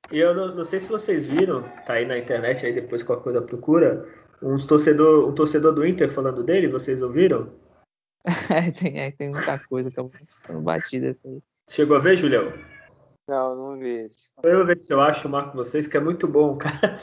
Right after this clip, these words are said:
Speaker 1: Ele tava, acho que é um áudio no WhatsApp, ele fala, "Cara, não é possível, esse cara aqui não fazia porra nenhuma." <laughs> Tu viu o gol que ele meteu? <laughs> Vai se fuder, caralho. Como é que é?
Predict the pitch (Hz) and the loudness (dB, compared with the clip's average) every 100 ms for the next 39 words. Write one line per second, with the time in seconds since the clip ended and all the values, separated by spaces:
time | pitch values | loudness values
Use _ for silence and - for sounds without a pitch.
0 | - - 151 208 185 160 165 139 113 - | -20 -4 0 4 6 4 2 2 2 -6
1 | 101 113 123 139 135 127 123 - 143 143 | -16 -6 2 2 2 -2 -2 -2 -2 -2
2 | - 160 - 226 214 165 143 180 185 196 | -6 -8 -8 -6 -2 -2 -2 -4 -6 -8
3 | - 190 214 190 143 - 185 190 185 - | -8 -4 -2 2 2 2 2 4 2 0
4 | 208 190 - 185 185 - 196 202 202 180 | -4 -2 4 4 4 4 4 4 2 0
5 | - - - - - - - - 165 190 | 0 0 0 -4 -8 -20 -20 -10 0 2
6 | 180 233 214 208 214 202 185 180 - 196 | 4 2 4 4 4 4 4 0 4 6
7 | 220 196 - 226 - - - 202 208 - | 6 2 0 -6 -8 -14 -14 -10 -10 -10
8 | 247 208 185 214 - 196 165 147 196 202 | -6 0 2 2 0 -4 -4 -4 -2 -2
9 | - - 254 - - | -2 -2 -2 -2 -10